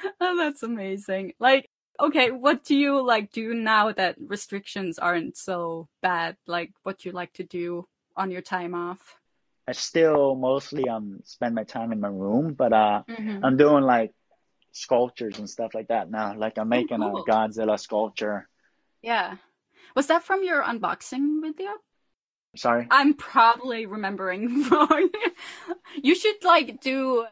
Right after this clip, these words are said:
Speaker 1: videos for YouTube where you're sculpting. That would be interesting.
Speaker 2: Yeah, I'm actually, I'm planning on doing that, but, uh, I'm
Speaker 1: Yeah,
Speaker 2: trying
Speaker 1: cool.
Speaker 2: to practice first.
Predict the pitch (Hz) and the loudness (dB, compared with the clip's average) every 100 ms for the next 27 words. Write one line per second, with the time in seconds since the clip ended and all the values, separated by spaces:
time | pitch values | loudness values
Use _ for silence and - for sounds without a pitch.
0 | _ 185 175 311 359 190 - 196 226 359 | _ -2 2 4 4 0 -4 -6 -4 -4
1 | 175 170 - _ 190 196 185 180 185 175 | -4 -10 -14 _ -2 -2 -4 -6 -8 -8
2 | - - 175 - 170 180 190 247 285 170 | -8 -6 -6 -6 -6 -6 -6 -6 -6 -6
3 | 156 - 170 - 208 277 _ - _ _ | -6 -8 -12 -8 -8 -8 _ -20 _ _
4 | _ 156 165 139 151 147 147 131 117 107 | _ 4 6 6 2 0 -2 0 0 -4
5 | 110 - 123 135 127 120 113 127 120 110 | -12 -6 -4 -4 -6 -6 -4 -4 -4 -4
6 | 85 - 98 90 85 - 113 285 135 123 | -4 -6 -8 -8 -10 -8 -4 0 4 4
7 | 120 110 104 101 95 - 120 120 113 - | 4 0 0 -2 -4 2 4 4 -2 -4
8 | - 98 - - - | -4 -6 -6 -10 -16